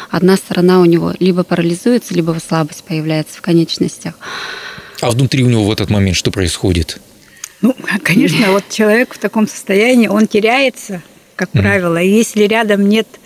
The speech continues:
Speaker 3: э, человека, который бы ему помог,
Speaker 1: Помог.
Speaker 3: он может так и упасть, и не дойти до телефона, и это приводит, э, ну, к ужасным
Speaker 1: Более
Speaker 3: последствиям,
Speaker 1: тяжёлым,
Speaker 3: да. Вот
Speaker 1: да.
Speaker 3: к нам поступают одинокие люди,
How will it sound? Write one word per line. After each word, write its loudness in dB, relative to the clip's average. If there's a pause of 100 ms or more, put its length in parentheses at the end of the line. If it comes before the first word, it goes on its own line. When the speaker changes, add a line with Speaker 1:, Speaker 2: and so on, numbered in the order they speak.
(640)
Speaker 3:
э, -6
человека, 0
который -2
бы -2
ему -2 (300)
помог, 2
Speaker 1:
Помог. -14
Speaker 3:
он 4
может 0
так -4
и 2
упасть, -2 (360)
и 2
не 2
дойти 2
до 2
телефона, 0 (480)
и -4
это -4
приводит, 0
э, -4
ну, -6 (140)
к -10
ужасным -2
Speaker 1:
Более -10
Speaker 3:
последствиям, 0
Speaker 1:
тяжёлым, 0
Speaker 3:
да. 2
Вот -4
Speaker 1:
да. -12
Speaker 3:
к -2
нам 2
поступают -4
одинокие -2
люди, -2